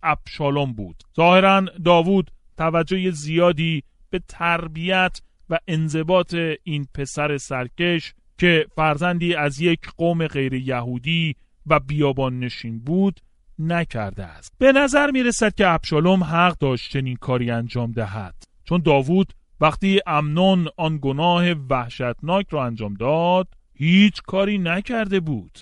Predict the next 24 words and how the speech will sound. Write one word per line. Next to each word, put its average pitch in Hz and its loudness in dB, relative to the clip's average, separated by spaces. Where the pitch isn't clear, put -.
نتیجه 202 4
بی‌توجهی 190 0
و 185 0
اشتباه 214 0
داوود 175 2
در 165 4
تربیت 165 -2
فرزندانش 156 -2
در 185 2
اینجا 226 0
به 196 4
خوبی 196 -2
دیده 170 0
می‌شود. 101 -8
در 139 0
دوم 160 0
سموئیل 156 -2
فصل 165 0
سیزده 147 -4
آیه 175 2
سی - -6
و 156 2
هشت 180 -4
الی 147 2